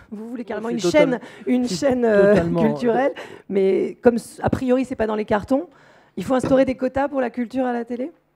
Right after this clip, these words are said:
Speaker 2: Non, non, non, je, surtout pas, surtout pas de quotas, parce que, euh, de toute manière, euh, je veux dire, euh, on rigidifie les choses. Il, il faut voir les effets des quotas de chansons françaises, euh, sur les radios, la catastrophe que ça donne, hein, je veux dire, aussi bien pour les émissions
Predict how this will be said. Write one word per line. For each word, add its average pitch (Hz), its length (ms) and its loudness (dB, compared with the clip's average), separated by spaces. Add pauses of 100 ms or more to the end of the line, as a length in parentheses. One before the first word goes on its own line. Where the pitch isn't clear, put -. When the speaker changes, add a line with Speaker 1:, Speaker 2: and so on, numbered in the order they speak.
(320)
Speaker 2:
Non, 208 200 0
non, 185 120 0
non, 170 220 -4
je, 135 140 -10
surtout 170 320 -6
pas, 139 240 -6
surtout - 260 -12
pas 143 160 -8
de 123 60 -14
quotas, 160 420 -8
parce 131 220 -14
que, 143 100 -10
euh, 123 320 -10
de 117 120 -16
toute 123 280 -14
manière, 123 440 -10
euh, 113 140 -16
je 110 100 -18
veux 113 60 -16
dire, 120 280 -14
euh, 107 100 -18 (460)
on 120 180 -12
rigidifie 123 720 -14
les 120 160 -10
choses. 147 380 -6
Il, 131 180 -14
il 127 100 -18
faut 135 200 -12
voir 127 340 -8
les 131 300 -12
effets 156 260 -12
des 135 140 -12
quotas 147 380 -10
de 131 120 -12
chansons 127 400 -14
françaises, 127 640 -16 (560)
euh, 135 60 -14
sur 127 200 -12
les 127 120 -10
radios, 139 420 -8
la 127 120 -8
catastrophe 143 640 -10
que 135 120 -12
ça 143 180 -14
donne, 147 280 -8 (260)
hein, 131 180 -12
je - 80 -20
veux 123 80 -16
dire, 123 220 -12
aussi 139 200 -10
bien 147 200 -6
pour 139 160 -8
les 131 180 -8
émissions 143 560 -6